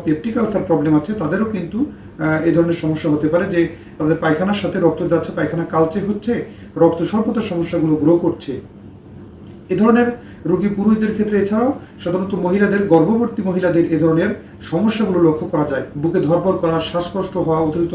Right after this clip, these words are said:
অস্থির লাগা, সবসময় ক্লান্তিভাব কাটতে চায় না। আর একটি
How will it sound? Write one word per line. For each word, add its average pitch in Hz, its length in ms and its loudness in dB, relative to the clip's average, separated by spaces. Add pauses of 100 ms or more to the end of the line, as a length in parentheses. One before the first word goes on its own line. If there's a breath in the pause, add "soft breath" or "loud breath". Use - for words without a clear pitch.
অস্থির 196 320 -4
লাগা, 165 180 2 (520 loud breath)
সবসময় 196 500 -2
ক্লান্তিভাব 170 520 0
কাটতে 160 300 -2
চায় 156 200 2
না। 156 60 2 (460 loud breath)
আর 151 140 2
একটি 160 160 -4